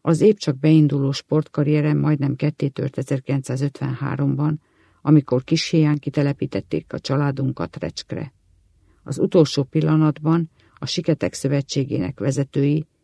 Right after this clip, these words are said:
Emst Kálmánné, Nagy Ernő és Györe főtitkár vetettek gátat az embertelenségnek, amnestiát kaptunk.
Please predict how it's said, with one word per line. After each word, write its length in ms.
Emst 320
Kálmánné, 600
Nagy 240
Ernő 440
és 180
Györe 220
főtitkár 800
vetettek 480
gátat 360
az 140
embertelenségnek, 1120
amnestiát 600
kaptunk. 560